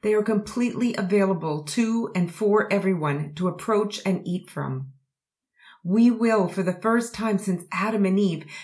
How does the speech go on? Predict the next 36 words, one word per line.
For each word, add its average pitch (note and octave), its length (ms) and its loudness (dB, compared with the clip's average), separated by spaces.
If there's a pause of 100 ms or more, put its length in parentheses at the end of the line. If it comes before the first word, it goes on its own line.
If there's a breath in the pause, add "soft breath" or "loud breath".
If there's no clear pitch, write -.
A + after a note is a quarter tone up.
(100)
be - 240 -2
able A#3 260 4
to - 220 -4
eat G3+ 200 0
freely G#3 440 2
from E3+ 200 -4
the E3+ 80 -2
tree E3+ 240 -4
of E3+ 140 -4
life. D3+ 460 -6 (1080)
God G3 420 6
and G3+ 160 4
Jesus G3+ 400 4
are E3+ 120 0
there, D#3+ 340 -2 (220 loud breath)
but G3 160 0
sorrow G#3 500 4
and G3+ 120 4
sadness E3+ 440 -2
are F3+ 100 2
not. F#3 460 -2 (500 soft breath)
Light G3 400 2
is A3 180 -2
there, C#3 400 -4 (260)
but F3 220 0
darkness D#3 460 -2
is D3+ 120 -8
gone. D#3 500 -2 (440 loud breath)
Peace - 500 2
is D3+ 220 -4
there, C#3+ 380 0
and F3+ 160 2
chaos F#3 600 2
has D#3+ 160 -2
been D#3+ 260 -2
banished. E3 600 -2